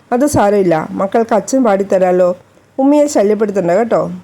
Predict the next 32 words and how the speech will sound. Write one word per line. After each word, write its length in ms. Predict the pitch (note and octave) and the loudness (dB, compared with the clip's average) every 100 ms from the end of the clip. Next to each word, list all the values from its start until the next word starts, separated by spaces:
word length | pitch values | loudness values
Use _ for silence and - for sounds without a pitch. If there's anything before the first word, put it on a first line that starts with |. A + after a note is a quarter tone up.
| A3 | -2
പറയുന്നതിനിടെ 680 | A3+ A3+ A3 G#3 F#3 G#3 A#3+ | 2 2 2 0 0 0 -2
ഹരിനന്ദൻ 480 | G#3+ F#3+ G3+ G3+ G3 | -2 -2 -2 -2 0
അലമാര 400 | F3+ F#3+ G3 G3+ | 0 2 0 0
തുറന്ന് 300 | G3 F3 F#3+ | -2 -2 -2
ഒരു 120 | F3+ | -2
ടീഷർട്ട് 540 | F3+ F3 F3 G#3 F#3 | -4 -4 -4 -6 -4
എടുത്തിട്ടു. 480 | F3 E3 E3 D#3+ D#3+ - _ - - | -4 -4 -4 -2 -4 -6 _ -20 -4
പിന്നെ 180 | C#4+ C#4+ | 0 2
പെർഫ്യൂം 440 | B3+ G#3 B3+ B3 | 2 0 0 2
എടുത്തടിച്ചു. 520 | G3+ F3+ F3 E3 E3+ D#3+ - - - | 0 0 -2 -2 -6 -8 -12 -20 -8
പിന്നെ 160 | A3+ A3+ | -2 0
മുടിയൊന്ന് 480 | A3 G3+ A3+ G3 G3+ | 2 2 2 0 0
കോതി 360 | G3+ F3+ F#3 | 0 0 2
ഒതുക്കി. 500 | F#3+ E3+ D#3+ D#3+ D3+ - - | 0 0 -2 -4 -4 -6 -4
ബിസ്മിന 380 | A3 A3+ A#3+ A#3 | -2 0 2 2
കട്ടിലിൽ 340 | G#3 F#3+ G3+ | 0 0 0
നിന്ന് 140 | G3+ G3+ | 2 0
ഇറങ്ങി 240 | F3 F#3+ | 0 -2
ഹരിനന്ദൻ്റെ 600 | A3 F#3+ F#3 F#3+ F#3+ G3+ | -2 -2 0 0 0 -2
തോർത്തെടുത്ത് 640 | G3+ F3+ F#3 G3 E3 F#3+ | 0 0 0 -2 -4 -4
തോളിലേക്ക് 440 | F3+ E3+ F3+ F#3 E3 | -2 0 0 -2 -4
ഇട്ടു. 280 | D#3 E3 - - - - _ - | -4 -4 -4 -16 -20 -20 _ 0
പാതിരാത്രി 500 | B3 A#3 C4 B3+ C4 | 0 2 0 0 0
ഒരുങ്ങി 300 | G#3 G#3+ A3 | 0 0 -2
കെട്ടി 220 | G3+ F#3+ G3+ | -4 -4 -2
കല്യാണത്തിന് 440 | F#3 G3 G3+ A3 | 0 0 -2 -2
പോകാൻ 320 | G3+ F3+ F#3 | 0 0 0
പോവില്ലേ? 380 | F3 E3+ D3+ D3 - _ _ _ G3 | -2 -2 -4 -6 -8 _ _ _ -2
അലമാരയിൽ 500 | G#3+ G#3+ G#3 G#3 G3+ | 0 2 2 2 0
നിന്ന് 200 | F#3+ G#3 | -2 -4
ഡ്രസ്സ് 340 | F#3+ F#3+ A#3+ | -4 -4 -2
വലിച്ചെടുക്കുന്നതിനിടെ 960 | G3+ F3 F#3+ E3+ F3+ F3+ F3+ E3 F3+ | 0 0 -2 -6 -4 -2 0 0 0